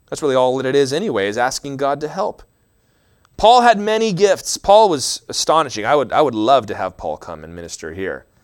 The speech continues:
He kind of is by this letter. But he recognized that the Romans had something to add to him too. And I love that attitude. If we want a good testimony,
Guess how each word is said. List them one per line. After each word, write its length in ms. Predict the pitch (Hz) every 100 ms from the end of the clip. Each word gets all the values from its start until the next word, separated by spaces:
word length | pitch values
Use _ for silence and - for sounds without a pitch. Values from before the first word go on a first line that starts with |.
| _ _ _ -
He 80 | 101
kind 200 | 135 98
of 80 |
is 400 | 135 92 82 - _ _ -
by 100 | 98
this 180 | 92 107
letter. 360 | 135 73 - _ _ _ - -
But 100 | 135
he 120 | 208 294
recognized 560 | 277 208 190 196 175
that 40 | 143
the 100 | 113
Romans 460 | 143 190 214 208
had 140 | 127 -
something 300 | 170 180 165
to 140 | -
add 240 | 123 127 120
to 60 |
him 300 | 107 110 104
too. 380 | 92 95 71 62 _ _ _ _ _ _ -
And 100 | 147
I 60 |
love 320 | 156 160 160
that 160 | 147 131
attitude. 540 | 117 107 - 92 76 - - -
If 140 | 117
we 160 | 127 277
want 200 | 294 269
a 60 | 185
good 220 | 208 175
testimony, 720 | 190 165 - 165 151 151